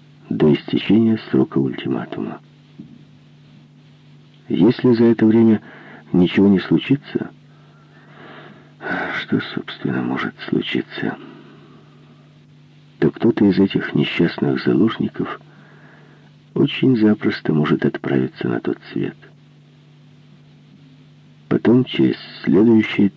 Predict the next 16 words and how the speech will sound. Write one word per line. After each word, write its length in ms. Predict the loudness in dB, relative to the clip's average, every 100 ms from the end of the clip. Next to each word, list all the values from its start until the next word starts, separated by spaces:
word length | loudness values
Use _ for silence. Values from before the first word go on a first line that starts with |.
| -4
три 220 | 0 0
часа, 460 | -2 -8 -4 -4 -6 -18 _ -20 _ -20 -20 -20 _ _ _ _ -12
ещё 440 | -4 -4 -2 2 2
один 420 | 2 0 -4 -8 -20 -20 -20 -20 -20 -20 _ _ -20 -20 _ -20 _ _ -20 -20 -18 -4
и 220 | -2 -2 _ -18
так 340 | -8 -6 -4 -6
далее. 600 | -6 -6 -6 -8 -10 -12 -20 _ _ _ _ _ _ -20 -20 -20 _ _ -20 -20 -20 -20 -20 _ -20 -20 _ _ -20 _ _ -12 0
Если 520 | 2 2 4 2 2 -6 -20 -6
сорок, 600 | 0 2 2 -2 -6 -20 -20 -10
будем 420 | -2 0 2 0 -4
считать 400 | -4 -2 -2 -4
по 160 | -2
максимуму, 880 | -2 -4 -10 -8 -4 -4 -4 -6 -10 -12 -20 -20 _ _ -20 _ _ -20 -20 _ _ -20 _ _ _ _ _
помножить 580 | 4 6 4 2 -4 -4
на 260 | -2 -2 -4
три, 360 | -2 0 0